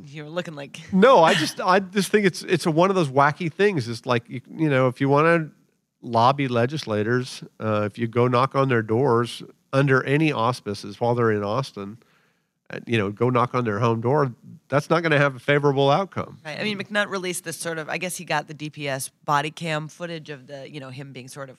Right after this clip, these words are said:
Speaker 1: you know.
Speaker 2: Well, but why was the D P S there? You know, the
Speaker 1: Right.
Speaker 2: D P S was there because he had already been to a couple of chairmen's houses, and they decided to double down and, and send somebody to Bonin's
Speaker 1: Right,
Speaker 2: house.
Speaker 1: right. And to me, just because he's not, like, being confrontational or adversarial with the
Speaker 2: Right.
Speaker 1: D P S,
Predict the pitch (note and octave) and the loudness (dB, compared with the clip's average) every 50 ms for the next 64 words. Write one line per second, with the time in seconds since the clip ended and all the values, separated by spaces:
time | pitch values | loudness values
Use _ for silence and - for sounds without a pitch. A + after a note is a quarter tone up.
0 | _ D3+ C#3+ - - - G3+ G3 F3 F#3+ G3+ F#3 E3 F3+ F#3+ G#3 G3+ E3 C#3+ E3+ | _ -16 -16 -4 2 4 4 4 4 4 2 4 6 6 6 6 4 2 0 0
1 | D#3 D3+ F3 E3+ E3+ E3+ D#3 D3 C3 B2+ - - G3+ A3 E3+ - G2 A2 B2 B2+ | 0 2 2 2 4 4 4 4 4 2 2 0 2 2 2 2 2 2 2 2
2 | C3 C3 C#3 C3 D#3+ E3+ F#3+ G3 F3 E3 D3+ - - D3+ C#3 B2 G#2 A2+ C3 E3+ | 4 2 2 2 2 2 4 4 4 4 4 0 -2 -4 -4 -2 0 2 2 2
3 | F#3+ F3 C#3+ B2+ C3 - - B2 A2+ A#2 B2 B2+ A#2+ - C#3 B2+ B2 C3 B2 B2 | 2 2 0 -2 -4 -2 0 2 2 2 2 0 -2 -2 -2 -2 0 0 0 0
4 | A#2+ A#2 B2 C3 C3+ C3 A#2+ A#2+ A2+ A#2+ A#2+ B2+ B2+ C3 B2 - - B2 B2 A#2+ | 2 2 2 2 2 0 -2 -2 -2 0 0 0 0 -2 -4 -4 -2 0 0 0
5 | A#2+ A#2 - A2 - - B2+ B2 - A#2+ A#2 A2+ A2 A2 G#2+ - - - A#2 B2 | 0 0 -2 -6 -6 -4 -4 -4 -4 -4 -4 -2 -4 -4 -8 -10 -6 -4 0 0
6 | C3+ C3+ B2+ A#2+ A#2 G#2 - G#2+ G#2 G#2+ A2+ A2+ A2+ A#2+ A2+ A#2 - A2 G#2+ A2+ | 0 0 0 -2 -2 -4 -4 -4 -2 0 0 0 0 -2 -2 -4 -6 -4 -4 -2
7 | A2+ A2+ A#2 A#2+ A2+ A#2 - - A2+ A2 A2+ A#2+ A#2+ - - A#2+ A2+ A2+ A2 G#2+ | -2 -2 -2 -4 -4 -4 -4 -2 0 0 0 -2 -2 -2 -4 -2 0 0 -2 -2
8 | A2+ A2 G#2+ G#2+ G#2+ A2+ A#2 A#2+ A2+ G#2+ G#2+ A#2 - G#2 G#2+ A2 - A2+ A2+ - | -2 -2 -2 0 0 2 2 0 -2 -4 -6 -6 -8 -8 -8 -6 -6 -6 -6 -4
9 | - A#2 A2+ A2+ A2+ A#2 A2+ A2 A2 G#2 A#2 D3+ - - - F2 F2+ - - - | -6 -6 -4 -4 -4 -4 -4 -6 -6 -6 -4 -4 -6 -8 -12 -14 -14 -14 -12 -10
10 | E3+ D3 - - G3+ G#3 F#3 - F3+ - A3 A#3 B3 A#3+ G#3 F#3 D#3 F#3+ F3+ - | -10 -10 -8 -8 -8 -8 -8 -8 -10 -6 -4 -4 -4 -2 -4 -4 -4 -6 -6 -6
11 | F#3+ D#3 F3 D3 E3 C#3 D3 D#3+ D#3+ D3 D3 D3 C#3 - D3 D3+ D3+ - - - | -8 -10 -10 -10 -10 -8 -6 -6 -6 -6 -8 -12 -12 -12 -12 -12 -12 -12 -12 -10
12 | - E3+ E3+ - - D#3 C#3+ - D3 E3+ D#3 - D#3 D3 D#3 D#3 D#3 C#3 D#3 D#3+ | -10 -10 -10 -10 -12 -14 -10 -8 -6 -6 -6 -8 -10 -12 -12 -8 -4 -4 -4 -4
13 | D3 D3+ D#3 - E3 E3 F3 E3+ D#3+ D#3+ D#3+ D3 - D#3 - - D#3 D3+ - - | -6 -8 -14 -10 -6 -6 -4 -4 -6 -6 -10 -12 -12 -14 -12 -12 -12 -12 -12 -10
14 | D3+ D3+ D#3+ F3+ F3+ - - | -4 -2 -2 0 0 -2 -6